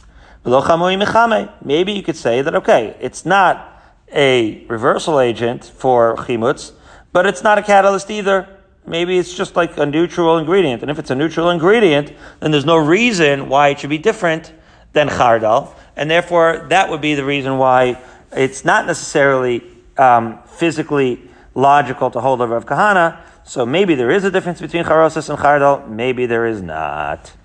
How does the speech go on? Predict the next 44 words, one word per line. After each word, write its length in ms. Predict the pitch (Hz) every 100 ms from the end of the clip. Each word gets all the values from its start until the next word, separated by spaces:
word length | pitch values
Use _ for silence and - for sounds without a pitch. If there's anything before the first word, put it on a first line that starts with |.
| - - - -
Good. 280 | 131 101 - - - - - - - -
Nine 240 | - 170 180
lines 180 | 175
down, 220 | 165 160 143
two 200 | 185 175
dots. 360 | 147 104 -
Ein 280 | 139 185 185
mevashlim. 600 | 151 120 113 104 90 82 -
Sh-, 280 | - 165 -
sh-, 180 | - -
let's 180 | 170 208
talk 160 | 226 208
about 140 | 175
the 80 | 151
Korban 180 | 156 143
Pesach 260 | 139 135
a 40 | 127
little 160 | 113
bit, 80 | 104
shall 220 | - 143
we, 120 | 151 160
Andrew? 280 | 160 170 147 - - - _ _ _ -
Okay. 720 | 107 107 85 - 107 73 - - _
So, 320 | - 156 110 - - - -
you 100 | 131
know 160 | 170
that 60 | 180
you're 100 | 160
not 140 | 156
gonna 160 | 143 135
cook 200 | 151 -
it, 120 | 104
right? 300 | 110 135 160 - - _ _ _ _ _ - - - -
Tana 220 | 175 185
Rabbanan. 520 | 175 151 123 113 82 65 - - _ _ - -
Let's 220 | 101 -
see. 220 | 95 78 85 - -
We 120 | 117 143
have 100 | 156
a 60 |
brayso 260 | 147 147 143
that 120 | 131
says 120 | 127
b'mayim. 720 | 104 123 120 101 92 95 104